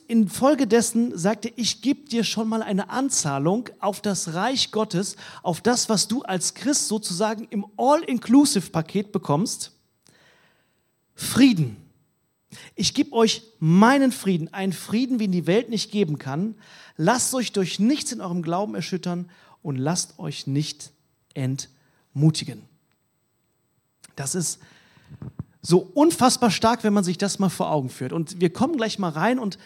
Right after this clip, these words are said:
was wir alles durch Jesus bekommen haben. Und ich weiß, wenn man so manche Jahre und Jahrzehnte, und wahrscheinlich können viele von euch erzählen von ihrer Geschichte mit Jesus,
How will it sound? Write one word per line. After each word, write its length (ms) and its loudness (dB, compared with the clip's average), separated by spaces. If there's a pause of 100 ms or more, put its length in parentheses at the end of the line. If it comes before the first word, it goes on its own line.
(960)
was 200 0
wir 160 -4
alles 240 0
durch 280 0
Jesus 560 -2
bekommen 480 0
haben. 280 -12 (440)
Und 100 0
ich 100 0
weiß, 200 2
wenn 80 -2
man 120 0
so 140 0
manche 400 -2
Jahre 400 0
und 200 -2
Jahrzehnte, 680 0
und 180 -6
wahrscheinlich 400 -6
können 140 -4
viele 240 -8
von 160 -6
euch 180 -8
erzählen 460 -2
von 120 -8
ihrer 200 -6
Geschichte 420 -6
mit 140 -4
Jesus, 320 -4